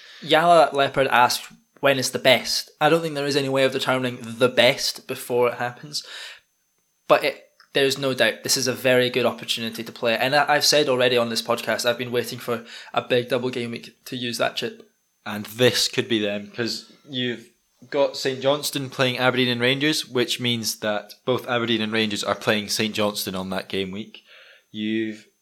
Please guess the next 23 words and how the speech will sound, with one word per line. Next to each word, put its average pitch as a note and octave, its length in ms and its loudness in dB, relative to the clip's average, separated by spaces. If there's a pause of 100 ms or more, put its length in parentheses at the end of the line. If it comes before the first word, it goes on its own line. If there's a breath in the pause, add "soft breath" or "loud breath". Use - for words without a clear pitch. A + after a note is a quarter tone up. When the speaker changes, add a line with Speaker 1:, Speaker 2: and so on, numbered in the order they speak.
(300)
Speaker 2:
got, A2 460 2 (1000)
um, G2+ 500 -6 (1300)
yeah, A2 240 -2 (100)
like, G#2+ 280 -6
Celtic C3 500 4
are B2 40 -6
playing A#2+ 520 0
two A2+ 220 -4
pretty A2 200 -10
crap G#2 340 -4
teams. G#2+ 580 -10 (760 soft breath)
Um, G2 480 -10 (1200)
Hibs B2+ 380 2
have A2 280 0
four A#2 600 0
solid, A2+ 540 2
solid, G2+ 400 -2 (180)
like, G2 160 -8 (280)
can't A#2+ 240 -4
state A2+ 180 -2
this - 180 -6
enough, G2+ 240 -10
four G#2 460 -6